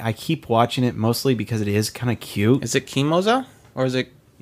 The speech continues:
Speaker 1: Kiniro.
Speaker 2: I guess that's a short.
Speaker 1: That, yeah, it's short. If you think about it, it's
Speaker 2: Kinmoza.
Speaker 1: actually
Speaker 2: There you go.
Speaker 1: Kinmoza,
Speaker 2: You always take it at the beginning and the end,
Speaker 1: yeah.
Speaker 2: yeah.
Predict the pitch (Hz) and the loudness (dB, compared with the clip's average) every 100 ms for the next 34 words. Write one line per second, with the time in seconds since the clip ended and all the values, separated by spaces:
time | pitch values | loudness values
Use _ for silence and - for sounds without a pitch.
0 | - - 143 135 120 104 101 - 113 110 | -20 -6 -2 2 2 2 2 2 0 -2
1 | - 113 110 143 143 127 135 117 110 - | -6 -4 0 2 2 2 4 4 2 -4
2 | - 120 101 120 113 135 160 143 123 104 | 0 0 2 -2 0 2 2 2 2 2
3 | 104 101 - 131 123 117 104 95 120 113 | 2 2 2 4 4 4 2 -2 -4 -2
4 | 110 - - - 135 123 117 - 113 117 | -2 -6 -12 0 2 2 2 0 0 2
5 | 117 110 104 104 107 107 110 110 | 2 2 0 -2 -2 0 0 0